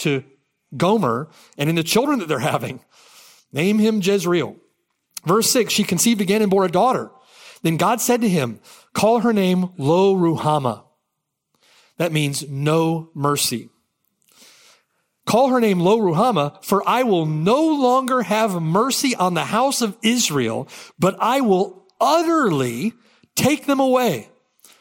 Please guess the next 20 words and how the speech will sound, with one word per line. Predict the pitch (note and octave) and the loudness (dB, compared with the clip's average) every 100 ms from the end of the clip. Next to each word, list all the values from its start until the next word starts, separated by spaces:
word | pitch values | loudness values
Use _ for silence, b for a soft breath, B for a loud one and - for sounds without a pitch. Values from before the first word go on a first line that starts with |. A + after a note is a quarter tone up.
| b | b
So | - D3 | -4 0
Hosea | D3+ D3+ G3 | 0 0 0
is | G3 - | -2 -4
to | C#3+ | -4
marry | D#3 G3 | -2 -2
the | E3+ B2+ | -2 -4
epitome | - B3 D4+ D4 | -2 -2 0 0
of | B3 | 0
an | F#3 | 0
unfaithful | G#3+ A3 G#3 G#3+ A3 | 0 0 -2 0 0
woman. | C#3+ A#2 G#3 - _ _ _ _ - - | 0 -2 -4 -8 _ _ _ _ -18 -4
Her | E3 | -2
name | E3+ G3 F3+ | 0 0 0
means | F3+ C3+ | 0 -2
the | B2 F3+ | -2 0
end. | B2 E3 G#3+ B B B B B B B B | 0 -4 -6 B B B B B B B B
With | D#3 | -2
Hosea's | E3+ F#3+ G#3+ G3+ - | 0 2 2 0 -2
first | - B3+ D4+ - | -2 0 0 -2
son, | - C4+ D4 D4+ | 0 2 2 -2